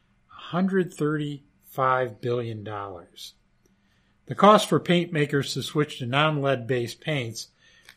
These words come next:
uh, in reality is minuscule in comparison to these health hazards. So therefore,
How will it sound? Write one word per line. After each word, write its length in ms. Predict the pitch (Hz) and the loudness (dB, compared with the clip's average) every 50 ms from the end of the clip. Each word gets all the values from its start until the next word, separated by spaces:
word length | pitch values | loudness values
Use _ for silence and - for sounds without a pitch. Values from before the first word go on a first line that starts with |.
| _ _ _ _ _ | _ _ _ _ _
uh, 300 | 123 113 110 113 113 127 131 | -12 -10 -10 -10 -12 -10 -6
in 160 | 160 139 131 | -4 -4 -2
reality 720 | 127 131 139 143 160 165 160 151 135 120 117 120 120 120 - | 0 2 4 6 6 6 6 6 4 2 0 -4 -8 -10 -8
is 240 | 139 127 123 117 110 | -8 -8 -8 -6 -4
minuscule 960 | 127 135 151 170 175 160 - - - - 131 120 117 117 117 120 113 - _ _ _ | 0 4 4 6 6 4 2 0 -6 -8 -6 -4 -4 -4 -4 -6 -8 -10 _ _ _
in 180 | - 156 156 147 | -2 0 0 0
comparison 920 | - 156 139 127 - - 165 165 175 185 180 160 - - - 139 135 127 117 | 2 0 0 0 0 2 4 6 8 8 8 6 4 2 -2 -2 -2 -2 -6
to 180 | - - 123 | -6 -8 -6
these 260 | 113 117 110 113 - - | -6 -6 -8 -8 -8 -4
health 320 | - 139 135 135 - - | -2 -2 -2 -2 -6 -10
hazards. 680 | 117 98 87 90 87 87 87 85 87 92 - - - _ _ _ _ _ _ _ _ _ _ _ _ _ _ _ _ _ _ _ _ _ _ _ _ _ _ _ - - _ _ | -12 -12 -12 -12 -14 -16 -18 -20 -20 -18 -18 -18 -18 _ _ _ _ _ _ _ _ _ _ _ _ _ _ _ _ _ _ _ _ _ _ _ _ _ _ _ -20 -20 _ _
So 200 | - - 143 139 | 4 6 6 10
therefore, 800 | 151 202 247 247 - - - 139 127 120 127 156 - - - | 12 12 12 12 12 10 4 4 4 6 4 4 2 0 -8